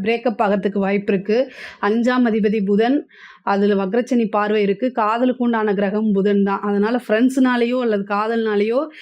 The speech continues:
மிகப்பெரிய வே-, வே-, அ, மன சங்கடங்களை உ-, உருவாக்கி கொடுக்க மாசம் தான் இந்த மாசம். அதனால ரொம்ப ஜாக்கிரதையா இருக்கணும். தேவையில்லாத வீண் விவாதங்கள்ல ஈடுபடாதீங்க.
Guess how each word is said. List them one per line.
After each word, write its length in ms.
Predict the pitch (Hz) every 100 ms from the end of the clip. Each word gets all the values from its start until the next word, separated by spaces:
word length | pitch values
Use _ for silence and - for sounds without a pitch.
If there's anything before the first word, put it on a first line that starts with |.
| -
மிகப்பெரிய 760 | - 220 254 262 262 254 262 262
வே-, 420 | 233 208 202 190
வே-, 560 | 190 190 190 196 190 196 - - - -
அ, 240 | 208 202
மன 400 | 202 208 240 247
சங்கடங்களை 540 | 233 220 240 247 226 247
உ-, 400 | 254 220 196 196
உருவாக்கி 460 | 214 247 254 240 226
கொடுக்க 320 | 226 214 214
மாசம் 360 | 208 208 214
தான் 140 | 220 240
இந்த 140 | 220
மாசம். 340 | 202 202 208 247
அதனால 280 | 208 226
ரொம்ப 280 | 220 202 220
ஜாக்கிரதையா 540 | 202 196 175 202 202 202
இருக்கணும். 420 | 190 202 233 330 - - - _
தேவையில்லாத 1040 | 233 233 254 262 254 240 240 240 254 254 -
வீண் 440 | 214 233 262 269
விவாதங்கள்ல 640 | 226 214 240 247 233 220 262 240
ஈடுபடாதீங்க. 760 | 226 247 233 226 202 196 190